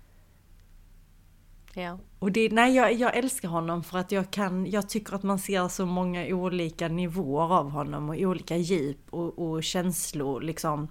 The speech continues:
Speaker 2: känslor och hela hans känsloliv utan att det blir utprintat så tydligt som det blir med exempelvis Jennifer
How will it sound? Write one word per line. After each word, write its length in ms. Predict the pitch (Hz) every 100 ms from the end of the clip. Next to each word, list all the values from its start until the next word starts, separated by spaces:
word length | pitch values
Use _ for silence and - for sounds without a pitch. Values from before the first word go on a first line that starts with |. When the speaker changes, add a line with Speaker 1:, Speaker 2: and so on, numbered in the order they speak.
| -
Speaker 2:
känslor 540 | - 196 190 - 151
och 100 | 151
hela 180 | 185 175
hans 260 | 160 165 147
känsloliv 760 | 190 175 - 156 143 151 160 185 - - - - - -
utan 460 | - 214 214 175 156
att 360 | 165 160 - - - - - - - - - - - - -
det 340 | 156 190 185 160
blir 200 | 175 170 -
utprintat 1200 | 240 175 - - - 156 143 - - 139 - -
så 200 | - -
tydligt 640 | 202 - 196 190 202 156 -
som 220 | 170 160
det 80 | 175
blir 280 | 151 180 139
med 120 | 160 233
exempelvis 800 | - 269 254 - 165 139 151
Jennifer 720 | 185 170 143 139 - 156 156